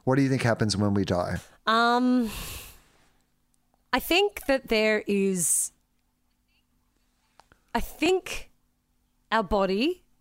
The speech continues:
Speaker 2: stops working. <laughs> Profound. Uh, but from all of the, from everything I know about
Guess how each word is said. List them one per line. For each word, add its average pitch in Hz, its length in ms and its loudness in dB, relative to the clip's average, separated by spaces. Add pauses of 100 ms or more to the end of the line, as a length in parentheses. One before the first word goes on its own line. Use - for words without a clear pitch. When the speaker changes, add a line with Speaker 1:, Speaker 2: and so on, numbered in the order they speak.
(500)
Speaker 2:
stops - 920 -4
working. 147 480 -6 (720)
<laughs> - 60 -8 (1400)
Profound. 370 600 -2 (520)
Uh, 277 480 2 (1120)
but - 220 2
from 302 300 2
all 359 280 4 (100)
of - 160 -6
the, 277 320 2 (600)
from 311 200 0
everything 403 360 2
I 381 80 4
know 254 240 4
about 220 380 0